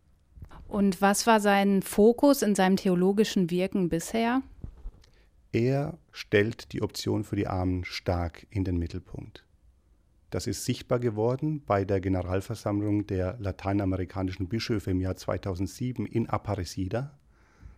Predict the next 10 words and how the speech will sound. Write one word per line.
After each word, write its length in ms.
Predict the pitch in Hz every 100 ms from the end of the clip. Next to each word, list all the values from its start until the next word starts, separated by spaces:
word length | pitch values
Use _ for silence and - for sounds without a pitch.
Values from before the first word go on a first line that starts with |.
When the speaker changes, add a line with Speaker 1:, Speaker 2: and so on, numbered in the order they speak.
| _ _ -
Speaker 2:
wo 100 | -
er 480 | 110 110 123 -
als 320 | 107 98 - 101
Redaktor 600 | 95 90 110 - 113 98
des 260 | 92 -
Textes 760 | - 127 - - 170 - - _ _ - _
sehr 340 | - - 143 143
kollegial 840 | - 110 95 92 87 85 110 160 - _ - - _ -
die 120 | -
Anregungen 840 | 117 117 110 110 104 107 101 92